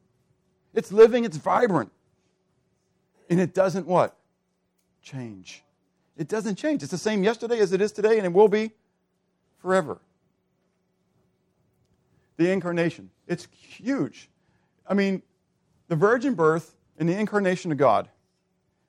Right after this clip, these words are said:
they are really underpinnings, if you would, of the foundation of the gospel. Does it make sense?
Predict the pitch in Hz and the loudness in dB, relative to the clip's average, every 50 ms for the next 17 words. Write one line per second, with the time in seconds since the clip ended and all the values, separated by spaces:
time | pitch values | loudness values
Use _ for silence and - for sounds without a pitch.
0 | _ _ 135 135 175 190 208 214 - 160 156 151 147 143 143 139 - _ _ _ | _ _ -2 2 6 6 6 6 8 8 8 8 8 6 4 2 -6 _ _ _
1 | _ _ _ _ _ _ _ _ _ _ _ _ _ _ _ _ _ _ _ 156 | _ _ _ _ _ _ _ _ _ _ _ _ _ _ _ _ _ _ _ 6
2 | 165 180 196 190 190 180 165 - _ _ _ _ _ _ _ _ _ _ _ - | 8 8 8 10 8 6 6 2 _ _ _ _ _ _ _ _ _ _ _ 2
3 | 175 196 202 185 - 180 - 160 123 117 110 117 117 - - - _ _ _ _ | 2 8 8 6 6 6 -2 -6 -4 -4 -6 -8 -10 -16 -20 -20 _ _ _ _
4 | _ _ 131 131 143 139 123 113 107 107 110 - _ _ _ _ _ _ _ 131 | _ _ -12 -6 -4 -2 2 2 2 2 0 -6 _ _ _ _ _ _ _ -6
5 | 127 117 127 - - - 139 139 143 143 135 135 139 135 - - 107 90 87 - | -4 -4 -6 -8 -2 0 2 2 2 4 4 2 2 2 -4 -10 -12 -14 -14 -20
6 | _ _ _ _ _ _ _ _ _ _ _ _ _ _ _ _ _ _ _ _ | _ _ _ _ _ _ _ _ _ _ _ _ _ _ _ _ _ _ _ _
7 | _ _ _ _ _ 127 123 95 117 95 113 104 110 - - _ - - _ _ | _ _ _ _ _ -8 -6 -6 -2 0 0 0 0 -4 -12 _ -20 -20 _ _
8 | _ _ _ _ _ _ _ _ _ _ _ _ _ _ _ _ _ _ _ _ | _ _ _ _ _ _ _ _ _ _ _ _ _ _ _ _ _ _ _ _
9 | _ - 113 110 131 139 139 - 151 147 151 - _ | _ -20 -18 -10 -8 -8 -8 -4 -6 -6 -6 -8 _